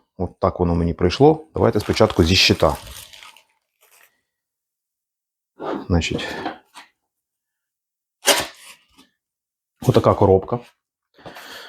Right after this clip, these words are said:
Як ви бачите, да, і артикул, і сам картон. Все це більш-менш нормально. Так, ну, коробочка нам не потрібна, але в таких коробочках вони і поїдуть. Бо всі щити будуть без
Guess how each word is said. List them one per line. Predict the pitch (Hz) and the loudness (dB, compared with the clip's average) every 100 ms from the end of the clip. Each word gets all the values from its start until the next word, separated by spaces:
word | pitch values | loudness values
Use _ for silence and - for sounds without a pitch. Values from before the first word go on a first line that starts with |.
| - | -4
Як | 95 95 | 0 4
ви | |
бачите, | 87 90 87 82 85 | 6 4 4 -4 0
да, | 101 101 | 2 4
і | |
артикул, | 85 80 113 113 101 98 | 2 0 -2 0 0 0
і | 82 78 80 82 90 - - _ _ _ - _ _ | -2 -2 -4 -6 -10 -16 -20 _ _ _ -20 _ _
сам | - 80 | -2 0
картон. | - - - 107 113 - - - - - - - - - - - - - - - - | 0 0 2 2 2 -6 -20 -20 -20 -18 -16 -4 -4 -4 -14 -18 -18 -18 -16 -16 -8
Все | - 95 87 | 0 2 2
це | - 87 85 - - - - - _ - - | 2 -2 -2 -10 -20 -20 -20 -20 _ -14 -2
більш-менш | 87 80 92 85 78 85 | 0 2 2 2 0 -4
нормально. | 85 85 92 110 117 - - - - - - _ _ _ _ _ _ _ _ | 0 2 4 2 -2 -8 -20 -16 -12 -12 -14 _ _ _ _ _ _ _ _
Так, | 78 78 | -14 -6
ну, | 104 104 | -4 2
коробочка | 92 90 90 92 | 4 4 2 2
нам | 85 | 2
не | 90 | 2
потрібна, | 92 95 156 107 | -2 0 0 2
але | 92 95 | 2 0
в | - | 0
таких | - 107 | 0 2
коробочках | - 104 107 - 90 | 4 4 2 -2 -4
вони | 92 98 | -2 0
і | 90 95 - | 0 2 4
поїдуть. | 101 78 69 - - | 4 2 -4 -10 -4
Бо | 85 | -2
всі | 87 101 | 2 2
щити | - 95 - | 2 4 4
будуть | 87 87 85 | 4 2 4
без | 90 90 - | 6 6 2